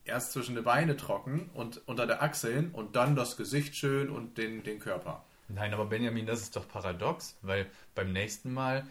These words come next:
Speaker 1: Ja, genau.
Speaker 2: hast du doch dann schon diesen Bereich in deinem Handtuch
Speaker 1: Und das
Speaker 2: drin.
Speaker 1: ist das
Speaker 2: Und jetzt?
Speaker 1: Magische, was mit jedem Handtuch passiert.
Speaker 2: Aha.
Speaker 1: Sobald man das aufhängt und eine Nacht vergehen lässt, hat das Handtuch vergessen.
Speaker 2: Mhm.
Speaker 1: Und
Speaker 2: The
Speaker 1: dann kann man
Speaker 2: towel
Speaker 1: von vorne
Speaker 2: forgets.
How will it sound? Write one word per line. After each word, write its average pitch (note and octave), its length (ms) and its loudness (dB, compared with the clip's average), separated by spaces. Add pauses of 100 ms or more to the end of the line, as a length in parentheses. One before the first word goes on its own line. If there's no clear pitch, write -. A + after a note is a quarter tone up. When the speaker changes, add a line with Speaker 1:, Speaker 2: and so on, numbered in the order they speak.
(340)
Speaker 1:
Ja, F3+ 120 6
genau. F3+ 180 2
Speaker 2:
hast C#3+ 240 6
du A3 60 4
doch G#2+ 200 2
dann F#2+ 180 0
schon G2 200 -6
diesen G2 260 -4
Bereich G2 480 0
in C3 400 2
deinem G#2 380 0
Handtuch D3 240 4
Speaker 1:
Und C#3+ 120 8
das F3 180 8
Speaker 2:
drin. F#2+ 100 4
Speaker 1:
ist - 100 4
das F3+ 180 6
Speaker 2:
Und F#2 60 4
jetzt? - 80 6
Speaker 1:
Magische, G#3+ 480 2
was B2 180 2
mit A#2+ 120 -2
jedem D3 320 2
Handtuch E3 320 0
passiert. D3 460 0
Speaker 2:
Aha. F#2 80 -2
Speaker 1:
Sobald C#3+ 420 4
man C#3 120 4
das C3 340 -2
aufhängt F#3 680 -2 (300)
und C#3+ 200 2
eine C3+ 220 2
Nacht B2+ 260 -2
vergehen C#3 540 -2
lässt, D#3 320 -2 (320)
hat D3 100 -8
das C#3 160 -2
Handtuch A#2+ 240 -8
vergessen. F2 580 -6 (200)
Speaker 2:
Mhm. G#2+ 400 -4
Speaker 1:
Und A#2 100 -8
Speaker 2:
The A2 60 -4
Speaker 1:
dann - 60 -12
kann - 120 -6
man F#2 120 -2
Speaker 2:
towel D#3+ 120 2
Speaker 1:
von E3 160 -2
vorne C#3+ 160 4
Speaker 2:
forgets. - 260 -2